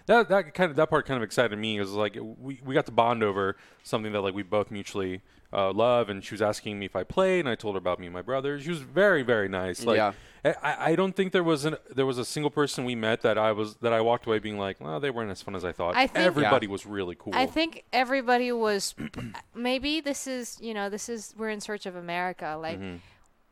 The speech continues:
Speaker 3: if you're in a small town, it's a choice,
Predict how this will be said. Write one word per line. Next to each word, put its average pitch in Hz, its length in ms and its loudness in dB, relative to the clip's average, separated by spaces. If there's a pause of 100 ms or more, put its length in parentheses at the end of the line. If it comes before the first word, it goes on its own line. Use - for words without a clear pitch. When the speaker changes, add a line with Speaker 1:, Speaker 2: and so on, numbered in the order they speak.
(140)
Speaker 3:
if 214 240 -4
you're 240 540 0 (440)
in 240 140 -2
a 277 80 2
small 226 380 0
town, 190 380 -6
it's 202 180 -14
a 135 60 -16
choice, - 600 -10